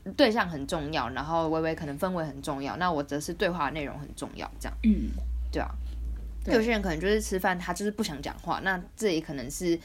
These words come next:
Speaker 1: 他就不会重视对话内容啊等等的。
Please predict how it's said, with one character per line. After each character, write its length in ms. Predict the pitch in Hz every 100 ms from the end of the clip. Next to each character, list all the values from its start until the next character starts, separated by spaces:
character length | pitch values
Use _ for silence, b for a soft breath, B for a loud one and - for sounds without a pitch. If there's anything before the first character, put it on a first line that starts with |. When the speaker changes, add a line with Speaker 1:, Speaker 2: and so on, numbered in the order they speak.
| B -
Speaker 1:
他 100 | 196
就 80 | 190
不 120 | 156
会 100 | 156
重 180 | 170 160
视 560 | - 165 156 139 127 143 b - - -
对 100 | 208
话 220 | 190 170
内 240 | 151 165 -
容 100 | -
啊 180 | 50 50
等 120 | - 98
等 120 | -
的。 80 | -